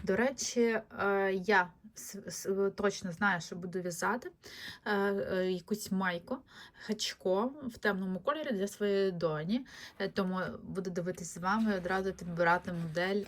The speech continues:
для неї. Е, бо зайшли ми в Зару, там в одній моделі, що, е, з-, зв'язані гачком,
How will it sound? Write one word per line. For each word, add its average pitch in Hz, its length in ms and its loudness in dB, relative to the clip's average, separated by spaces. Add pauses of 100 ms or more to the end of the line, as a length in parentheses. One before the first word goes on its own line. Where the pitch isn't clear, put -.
для 170 560 -2 (240)
неї. 180 420 -2 (880)
Е, 165 240 -2 (140)
бо 180 220 2
зайшли 185 520 2
ми 190 200 -2
в 175 40 -4
Зару, 170 580 2 (320)
там 185 300 2
в 175 140 -6
одній 185 280 -2
моделі, 185 480 0
що, - 540 -4 (420)
е, - 200 -6
з-, 160 100 -8
зв'язані 175 380 2
гачком, 170 760 -2